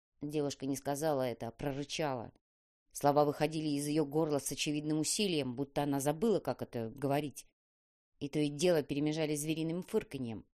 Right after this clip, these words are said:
Я попятилась, приоткрыв рот в немом изумлении и страхе. Это было немыслимо. Но Айша изменялась. Человеческий облик слезал с нее, словно старая шкура со змеи.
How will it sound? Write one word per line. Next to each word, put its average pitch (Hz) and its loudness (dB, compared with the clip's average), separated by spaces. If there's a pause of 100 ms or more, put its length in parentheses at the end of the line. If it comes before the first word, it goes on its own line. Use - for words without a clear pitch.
(440)
Я 156 -6
попятилась, 139 -4
приоткрыв 147 -8
рот 175 -4
в 139 -8
немом 160 -4
изумлении 185 -2
и - -10
страхе. 160 -6 (800)
Это - -12
было 190 -4
немыслимо. 175 -2 (800)
Но 202 2
Айша 226 4
изменялась. 233 2 (760)
Человеческий 175 2
облик 151 2
слезал 180 0
с - -10
нее, 165 0
словно 151 -2
старая 175 4
шкура 175 -2
со 147 -2
змеи. 170 -4